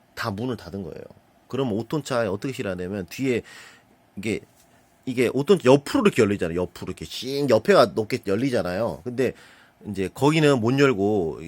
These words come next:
뒤에 수동으로 있잖아요. 뒷문을 열어가지고 올려야 돼요. 근데 뒷문을 딱 열었는데 아유, 천장 끝까지 쌓여, 트럭 천장 끝, 오 톤 차 되게 높아요. 오 톤 차가 이 층 높이보다 더 높습니다.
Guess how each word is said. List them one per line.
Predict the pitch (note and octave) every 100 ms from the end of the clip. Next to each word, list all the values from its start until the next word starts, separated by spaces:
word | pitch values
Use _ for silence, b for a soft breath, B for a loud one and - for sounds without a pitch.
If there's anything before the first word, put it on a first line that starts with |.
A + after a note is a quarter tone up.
| -
뒤에 | - E3 G3
수동으로 | D3 A3 A#3 G#3+ C#3
있잖아요. | G#2 F#2+
뒷문을 | - F#3+ C4 C4+
열어가지고 | C#3 A#2 A2 G2+ F#2+ F2
올려야 | F#2+ A#2 B2 F#2+
돼요. | E2 D#2 D#2
근데 | E3+
뒷문을 | C#3 - G3 F#3
딱 | F3 C#3+
열었는데 | A2 C#3+ B2 C#3+ A#3+ B B B B B
아유, | - D3+ F3 D#3 B2+
천장 | - D4 A3
끝까지 | E3 A#3 C4+
쌓여, | D#3+ D#3+ F3 -
트럭 | - F4 -
천장 | - C#4 A#3+
끝, | G#3+
오 | E3
톤 | G#3
차 | D#4
되게 | - F#3+
높아요. | D4 C#4 A3 A3
오 | G#3+ D#3+
톤 | - A#3
차가 | G#3+ G#3 G#3 G#3 A2
이 | C#3
층 | F3+ C#4
높이보다 | C4 A#3 G#3 E3+ D3+ C3+
더 | C#3+
높습니다. | G#3 - E3 B2 F3 G#2+